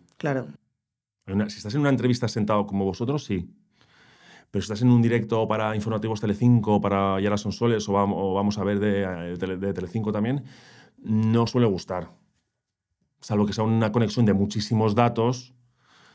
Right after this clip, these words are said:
Speaker 2: y mira, hay tantos datos que no, no los puedo retener.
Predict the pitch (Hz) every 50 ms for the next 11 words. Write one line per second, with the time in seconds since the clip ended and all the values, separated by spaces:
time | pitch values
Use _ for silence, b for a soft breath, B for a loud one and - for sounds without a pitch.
0 | b b b _ - 95 92 98 92 85 80 - - - 87 87 85 85 87 92
1 | 90 90 85 87 90 92 95 95 92 85 92 85 98 98 95 95 90 95 101 101
2 | 101 98 - 107 101 98 98 95 87 - 87 101 113 113 107